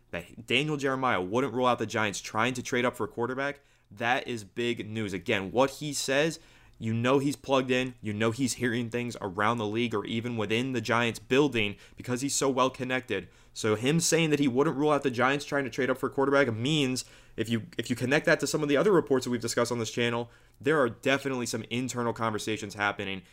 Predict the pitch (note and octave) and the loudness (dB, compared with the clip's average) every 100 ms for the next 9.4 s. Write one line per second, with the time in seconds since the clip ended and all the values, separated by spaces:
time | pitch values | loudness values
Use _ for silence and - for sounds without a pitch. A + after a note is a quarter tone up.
0 | - - B2+ A2+ A#2 G#2+ G#2 G#2 G2 - | -12 -4 -4 0 0 2 0 -2 -4 -4
1 | G2+ F#2+ - G#2 G2 G2 F2+ - - G#2 | -4 -4 -2 -2 0 -4 -6 -12 -6 -2
2 | G2 F#2 F2 G2 F2+ E2 - - F#2+ G2+ | 0 0 -2 -4 -4 -8 -12 -10 -4 -2
3 | G2 F#2+ - G#2 G2 F#2+ F#2 F2 A#2 C3+ | 0 0 0 -6 -6 -6 -4 0 2 2
4 | C3+ C3 A2 A2+ - G#2+ B2+ C3+ G2+ G2 | 0 0 0 -2 -2 0 0 -2 -2 -2
5 | F#2+ - - F2 F2+ F#2 G2 A2 A#2+ G#2 | -4 -10 -6 -2 0 0 -2 -2 -4 -4
6 | F2 G#2 G2+ A2 G#2 A2 G2 G2 A#2 - | -2 -2 -2 -2 -2 -4 -4 -2 -2 -2
7 | D3 C#3+ D3+ D#3 E3 - _ G2+ F#2 F#2+ | -6 -4 -4 -4 -6 -18 _ -12 -10 -6
8 | G#2+ A2+ A#2+ - B2 C#3+ C3+ D3 C#3 C3+ | -2 -2 -2 -2 0 0 0 -4 -4 -6
9 | C3 C3+ B2+ A#2+ | -6 -2 0 0